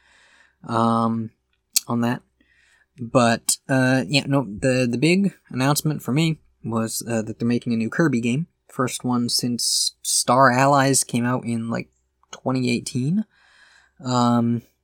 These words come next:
and Star Allies was, it started off as just okay. It felt a little short. Um, over the course of, like, a year, they added content to it,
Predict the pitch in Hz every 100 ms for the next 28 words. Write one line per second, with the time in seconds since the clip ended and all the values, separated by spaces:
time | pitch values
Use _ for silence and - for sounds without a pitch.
0 | _ _ - 131 - 139 131 135 139 135
1 | 127 127 139 165 - - _ _ _ _
2 | _ _ - - - 175 - 214 214 185
3 | 170 180 175 170 165 - 170 160 - 120
4 | 120 117 143 143 147 143 - - - 117
5 | - - - - - _ _ - 120 120
6 | 120 120 117 - _ - - 143 139 139
7 | 131 127 110 - _ - 135 - 139 135
8 | - 117 117 110 110 117 120 123 123 -
9 | - 120 123 120 120 113 - 117 113 131
10 | 135 135 135 143